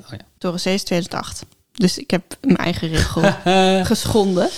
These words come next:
Speaker 1: Oh ja, dan, dan zat, dan zat het veel minder ver van elkaar vandaan dan ik dacht.
Speaker 2: Ja, ik was echt, ik, ik verbaasd dat Toren C al zo oud is.
Speaker 1: Ja.
Speaker 2: Ik had dat niet, eh, door.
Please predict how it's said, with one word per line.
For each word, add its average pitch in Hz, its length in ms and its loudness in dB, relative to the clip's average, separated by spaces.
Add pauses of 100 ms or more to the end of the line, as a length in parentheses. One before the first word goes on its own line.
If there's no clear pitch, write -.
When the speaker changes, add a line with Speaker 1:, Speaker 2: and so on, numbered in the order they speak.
Speaker 1:
Oh 190 120 4
ja, 139 100 4
dan, 143 180 4
dan 151 280 2
zat, 160 220 2
dan 143 140 2
zat 151 120 2
het 143 120 -2
veel 165 140 2
minder 175 220 4
ver 151 200 2
van 151 80 0
elkaar 143 220 2
vandaan 135 240 4
dan 123 120 4
ik 120 160 -2
dacht. - 360 -10
Speaker 2:
Ja, 240 280 0
ik 233 140 -2
was 214 180 0
echt, - 260 -8
ik, - 300 -14
ik - 160 -10
verbaasd 240 440 0
dat 220 120 -4
Toren 208 220 0
C - 60 -4 (140)
al 180 100 -2
zo 185 140 -2
oud 240 220 -2
is. - 240 -10
Speaker 1:
Ja. 170 160 0 (500)
Speaker 2:
Ik - 60 -20
had - 100 -20
dat 202 200 -4
niet, 220 220 -4
eh, 202 340 -4
door. 180 300 -6